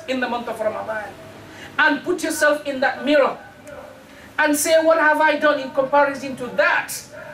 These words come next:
Have I done enough? Have I done enough? How much Quran did you read in this Ramadan?"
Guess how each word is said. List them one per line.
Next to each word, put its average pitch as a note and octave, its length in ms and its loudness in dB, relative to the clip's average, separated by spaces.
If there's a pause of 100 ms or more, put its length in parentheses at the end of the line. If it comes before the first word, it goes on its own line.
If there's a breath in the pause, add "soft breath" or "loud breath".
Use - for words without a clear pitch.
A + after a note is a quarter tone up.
(960)
Have B3 160 0
I B3 60 2
done A#3 220 -8
enough? A#3 280 -4 (2750)
Have D4+ 160 0
I D4 80 4
done C#4+ 160 0
enough? C#4 400 -6 (640)
How G4+ 240 6
much G4+ 160 0
Quran F4 640 2
did - 100 -10
you D4+ 140 -2
read D4 240 -2
in B3 160 -10
this B3+ 160 -10
Ramadan?" A3 600 -10